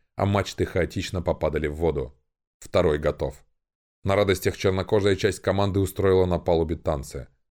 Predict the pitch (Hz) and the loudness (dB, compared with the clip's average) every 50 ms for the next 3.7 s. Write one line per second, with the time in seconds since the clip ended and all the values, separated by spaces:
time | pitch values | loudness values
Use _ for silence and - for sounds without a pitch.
0 | _ _ _ _ - - 90 110 110 120 117 117 110 104 110 107 113 117 110 - | _ _ _ _ -2 0 2 2 2 4 4 4 2 2 2 2 2 2 0 0
1 | - 110 110 107 107 101 - 110 107 107 101 - - 101 95 95 98 95 104 110 | 0 0 2 2 2 0 2 2 2 2 2 2 0 0 0 2 4 4 4 4
2 | 107 104 - - 107 101 101 - - - 113 107 98 - - 98 92 - - 98 | 2 2 0 0 2 2 0 0 2 2 2 2 2 2 2 0 0 0 -2 -2
3 | 92 87 85 82 82 87 104 110 107 95 98 82 65 - | -2 0 0 0 2 2 4 4 4 4 2 -2 -2 -6